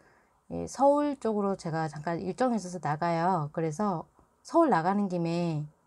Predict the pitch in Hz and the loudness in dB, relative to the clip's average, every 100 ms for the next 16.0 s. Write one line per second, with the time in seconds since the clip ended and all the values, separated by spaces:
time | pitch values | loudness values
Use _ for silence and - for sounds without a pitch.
0 | _ _ - 165 160 156 180 170 165 160 | _ _ -8 -4 -4 0 4 4 4 0
1 | 156 - 165 185 - 170 151 156 214 165 | -4 -4 -2 -2 -4 -4 -4 -2 -2 -2
2 | 165 160 196 143 - _ _ _ _ _ | -2 -2 -2 -2 -8 _ _ _ _ _
3 | 175 - - 175 233 214 202 180 165 151 | -16 -8 0 4 4 4 2 0 -2 -2
4 | 185 226 262 - 220 233 226 175 156 196 | -2 -2 -6 -4 -2 -2 0 0 0 -2
5 | 190 180 160 151 156 156 160 165 254 262 | -2 -2 -2 -2 -4 -4 -4 -2 -2 2
6 | 240 240 262 226 160 170 147 143 _ _ | 0 0 -4 -4 0 0 -2 -6 _ _
7 | _ _ - 220 285 294 - 214 202 202 | _ _ 2 4 6 4 0 0 2 0
8 | 190 156 180 170 170 156 147 151 220 269 | -2 -4 -6 -4 -6 -4 -4 -4 -6 -8
9 | _ - 147 - 185 185 185 214 247 226 | _ -16 -12 -4 -2 -2 -2 -2 2 2
10 | 180 160 151 143 156 214 156 - _ _ | 0 -4 -6 -4 -2 -2 -4 -10 _ _
11 | _ - - 190 190 185 - 185 190 - | _ -12 -2 0 0 -2 -2 0 0 0
12 | 269 254 247 202 151 160 156 151 190 240 | 0 2 2 0 -4 -6 -6 -4 -2 -2
13 | 208 156 156 165 175 151 151 165 151 143 | -2 -6 -4 -2 -2 -4 -4 -4 -2 -2
14 | 139 151 165 214 - 151 147 - 147 180 | -4 -4 -2 -4 -4 -4 -4 -2 0 0
15 | 156 143 - 160 170 190 156 139 147 208 | -2 -6 -6 -6 -4 -4 -4 -4 -2 -2